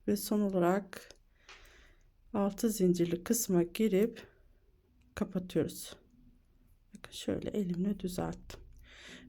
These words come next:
Bir tane sık iğne yapıyoruz buraya ve bir, iki, üç, dört tane zincir çektim. Şimdi serum halka alıyoruz bir tane.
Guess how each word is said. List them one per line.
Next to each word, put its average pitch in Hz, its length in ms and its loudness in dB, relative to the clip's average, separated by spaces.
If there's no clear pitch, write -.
Bir 302 160 6
tane 185 280 6
sık 208 320 2
iğne 185 200 8
yapıyoruz 208 600 4
buraya 220 440 6
ve 202 180 6
bir, 208 520 8
iki, 208 460 0
üç, 240 460 4
dört 277 260 8
tane 220 280 6
zincir 185 460 4
çektim. - 420 -2
Şimdi 233 340 8
serum 233 380 8
halka 190 360 4
alıyoruz 247 560 6
bir 254 140 2
tane. 240 500 6